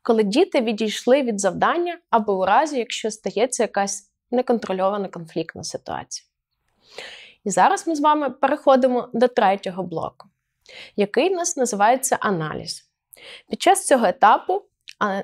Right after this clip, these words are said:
аналітичного група презентує і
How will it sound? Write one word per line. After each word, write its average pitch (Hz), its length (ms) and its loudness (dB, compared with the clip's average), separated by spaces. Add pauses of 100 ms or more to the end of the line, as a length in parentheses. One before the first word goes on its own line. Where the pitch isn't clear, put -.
аналітичного 247 960 -2
група 269 300 2
презентує 269 880 0 (560)
і 277 200 4